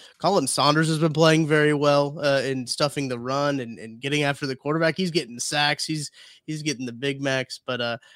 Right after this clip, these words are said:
no, I'm excited to see what that defensive front can do against an offensive line that looks a little bit different than the, than the time before when they played him. I believe Rashawn Slater was still playing, uh, left tackle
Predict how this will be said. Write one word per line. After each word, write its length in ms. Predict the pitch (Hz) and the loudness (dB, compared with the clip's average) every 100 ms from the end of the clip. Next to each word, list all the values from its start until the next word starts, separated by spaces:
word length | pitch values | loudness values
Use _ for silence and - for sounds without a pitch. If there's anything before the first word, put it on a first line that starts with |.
| - | -2
no, 80 | 208 | 2
I'm 100 | 196 | 2
excited 220 | 196 233 | 2 0
to 80 | 208 | 2
see 80 | 220 | 2
what 80 | |
that 140 | 185 151 | 2 2
defensive 420 | 170 175 160 143 | 0 -2 -4 -4
front 240 | - 151 | -2 -2
can 140 | - 143 | -2 -4
do 180 | 143 147 | -2 0
against 300 | 139 131 139 | -2 -4 -4
an 80 | |
offensive 400 | 135 135 147 135 | -4 -4 -4 -4
line 140 | 131 131 | -2 -2
that 100 | 120 | -2
looks 180 | 139 160 | -4 -6
a 60 | |
little 260 | 131 139 165 | -4 -2 -2
bit 180 | 175 151 | -2 0
different 480 | 160 160 180 170 - | 0 2 0 -2 -4
than 160 | 160 | -2
the, 240 | 160 151 147 | 2 0 0
than 120 | 139 | -2
the 100 | 143 | -4
time 240 | 139 143 139 | 0 0 0
before 280 | - 147 143 | -4 -4 -2
when 120 | 139 | -2
they 140 | 139 | -4
played 260 | 131 139 135 | -2 -2 -2
him. 120 | 131 | -4
I 40 | |
believe 240 | 127 139 160 | -6 -6 -6
Rashawn 380 | 139 - 135 123 | -8 -6 -6 -6
Slater 320 | 139 143 131 | -6 -4 -6
was 160 | 123 | -6
still 440 | - - - 175 165 | -6 -6 -4 -2 -2
playing, 540 | - 185 185 143 90 _ - - _ - | -2 0 2 0 -6 _ -20 -20 _ -4
uh, 300 | 123 120 113 | -2 0 0
left 280 | 139 143 - | 0 0 2
tackle 420 | 156 143 104 | 0 0 -6